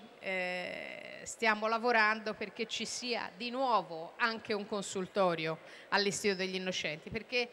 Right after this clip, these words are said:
crediamo che un luogo e un punto di riferimento pubblico dove le donne si possono rivolgere, nella mia idea non solo per avere la certificazione all'aborto, ma anche per il sostegno a portare avanti la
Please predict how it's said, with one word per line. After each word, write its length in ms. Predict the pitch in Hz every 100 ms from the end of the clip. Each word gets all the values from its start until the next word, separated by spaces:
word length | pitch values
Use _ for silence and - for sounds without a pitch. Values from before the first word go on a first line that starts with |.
| - - - - -
crediamo 560 | 262 262 277 277 247
che 120 | 233
un 180 | 240 247
luogo 320 | 247 262 233
e 40 | 233
un 120 | 226
punto 300 | 277 269 254
di 100 | 233
riferimento 800 | 214 - 220 220 208 185 - 196
pubblico 580 | 269 269 185 190 185 185
dove 240 | 220 214
le 140 | 214
donne 320 | 214 240 233 214
si 160 | -
possono 420 | 214 220 - 208
rivolgere, 800 | 208 208 208 185 170 180 165 - - - - - -
nella 300 | 202 214 220
mia 220 | 226 226
idea 320 | 220 254 240
non 220 | 220 214
solo 280 | - 240 220
per 140 | 220 196
avere 300 | 190 202 196
la 80 |
certificazione 880 | 185 - 180 196 208 190 190 - 208
all'aborto, 560 | 185 185 190 170 - -
ma 180 | 165 190
anche 260 | 208 208
per 120 | 190 185
il 80 |
sostegno 720 | 190 - 180 - 233 208 190 170 - - - - -
a 100 | -
portare 400 | - 196 - 214
avanti 480 | 208 214 214 214 196
la 240 | 190 180